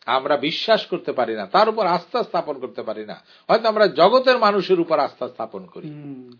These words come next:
Speaker 1: কারণ আমরা প্রত্যক্ষ বিষয় দেখে বিশ্বাস করি, কিন্তু অদৃশ্য বিষয় সকল আমরা দেখি না, অদৃশ্য বিষয় সকল আমরা দেখতে পাই না। আমরা প্রথম শমুয়েল ষোলো অধ্যায়ের মধ্যে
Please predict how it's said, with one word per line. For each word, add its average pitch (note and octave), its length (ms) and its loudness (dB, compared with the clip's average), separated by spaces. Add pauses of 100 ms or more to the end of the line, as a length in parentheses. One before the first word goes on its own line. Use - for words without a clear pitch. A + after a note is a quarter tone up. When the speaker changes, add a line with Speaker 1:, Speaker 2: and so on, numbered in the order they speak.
(320)
Speaker 1:
কারণ F3+ 260 4
আমরা E3+ 260 2
প্রত্যক্ষ G#3 600 -2
বিষয় F3+ 380 0
দেখে D#3 280 -2
বিশ্বাস C3 440 -6
করি, G2+ 300 -10 (460)
কিন্তু G3+ 280 6
অদৃশ্য E3+ 520 2
বিষয় F#3 360 0
সকল C#3 420 -2
আমরা A#2+ 280 -6
দেখি G#2+ 280 -8
না, A#2+ 200 -6 (1300)
অদৃশ্য D#3 520 0
বিষয় G3 360 0
সকল E3+ 380 -4
আমরা C3 360 -2
দেখতে A#2+ 400 -8
পাই G#2 340 -8
না। A2+ 280 -6 (320)
আমরা B2 260 -4
প্রথম C3 320 -6
শমুয়েল B2+ 440 -8 (280)
ষোলো C3+ 300 -2
অধ্যায়ের B2 360 -2
মধ্যে A#2+ 380 -6